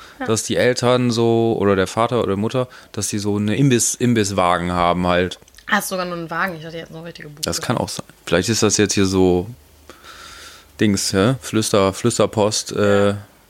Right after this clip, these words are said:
Speaker 2: ja.
Speaker 1: Irgendwas mit Fritten.
Speaker 2: Ja.
Speaker 1: Irgendwas mit Fritten. Ja, da war ich auf jeden Fall verdutzt. Das, ähm, das hab ich nicht, das hab ich nicht gewusst.
Speaker 2: Ja, hier ist
Speaker 1: Und
Speaker 2: auch, ähm,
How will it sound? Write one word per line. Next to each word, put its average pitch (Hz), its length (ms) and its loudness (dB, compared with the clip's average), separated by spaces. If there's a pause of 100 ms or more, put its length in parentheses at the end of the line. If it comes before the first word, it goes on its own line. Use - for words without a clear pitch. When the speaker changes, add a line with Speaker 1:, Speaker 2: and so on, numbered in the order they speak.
Speaker 2:
ja. 101 200 -2 (200)
Speaker 1:
Irgendwas 247 300 0
mit 208 120 -2
Fritten. - 380 -4
Speaker 2:
Ja. 92 160 -2 (300)
Speaker 1:
Irgendwas 247 400 -2
mit 226 100 -12
Fritten. 226 200 -8 (300)
Ja, 302 120 2 (140)
da 285 280 0
war 311 160 2
ich - 80 -2
auf 330 100 -2
jeden 339 140 -6
Fall 339 140 0
verdutzt. - 580 -6
Das, - 180 -14
ähm, 233 420 -8
das - 240 -14
hab 233 120 -10
ich 233 140 -12
nicht, - 360 -12
das - 160 -12
hab 208 120 -10
ich 214 120 -14
nicht 214 140 -14
gewusst. - 440 -6 (460)
Speaker 2:
Ja, 135 200 4
hier 110 180 2
ist 104 100 -2
Speaker 1:
Und 123 80 2
Speaker 2:
auch, 113 220 0
ähm, 107 880 0